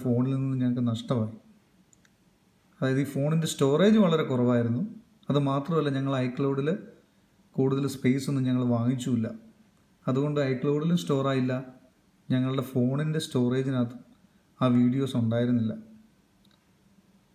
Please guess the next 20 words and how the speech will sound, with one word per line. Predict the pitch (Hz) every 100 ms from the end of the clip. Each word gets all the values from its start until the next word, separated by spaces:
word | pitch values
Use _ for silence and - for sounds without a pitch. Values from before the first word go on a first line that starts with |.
| _
അപ്പം | - 156
ഞാൻ, | 160 185 175 143
നമുക്ക് | 151 175 196 156
വളരെ | 147 180 214 208
ഇമ്പോർട്ടൻ്റ് | 180 170 185 190 180
ആണെന്ന് | 165 156
തോന്നുന്ന | 151 147
ചില | 156 143
സാധനങ്ങൾ | 143 131 139 147 147
നമ്മുടെ | 131 135 131
കയ്യിൽ | 127 131
നിന്ന് | 147 139
പോയി | 127 131
കഴിയുമ്പോൾ | - 131 127 123
നമുക്കുണ്ടാകുന്ന | 123 139 127 127 127
ആ | 123 110
വേദന | 117 120 131 123 - - - - - - _ -
ഞാൻ | 127 123
പറഞ്ഞറിയിക്കേണ്ട | 123 131 131 127 127 120
കാര്യമില്ലല്ലോ. | 117 123 117 110